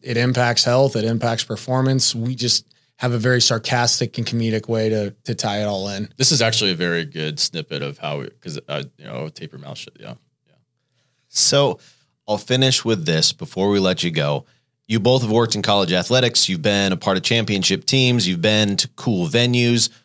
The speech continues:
Speaker 3: What stands out, not necessarily just at Boise State, but in all your time as a, as a student, as a graduate assistant,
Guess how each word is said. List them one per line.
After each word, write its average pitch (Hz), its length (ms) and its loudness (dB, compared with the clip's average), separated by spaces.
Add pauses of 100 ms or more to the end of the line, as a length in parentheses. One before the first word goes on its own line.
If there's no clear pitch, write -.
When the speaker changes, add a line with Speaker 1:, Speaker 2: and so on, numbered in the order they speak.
(400)
Speaker 3:
What 113 260 2
stands 127 440 2
out, 104 160 2
not 127 120 2
necessarily 160 460 2
just 90 380 0
at 101 80 -6
Boise 90 280 0
State, 90 360 0
but 92 200 0 (360)
in 101 260 0
all 123 180 4
your 127 80 0
time 117 300 0
as 80 140 0
a, 78 160 -4
as 65 120 -10
a 73 60 -4
student, 131 460 2
as 82 140 -2
a 76 40 -8
graduate 113 420 2
assistant, 113 520 2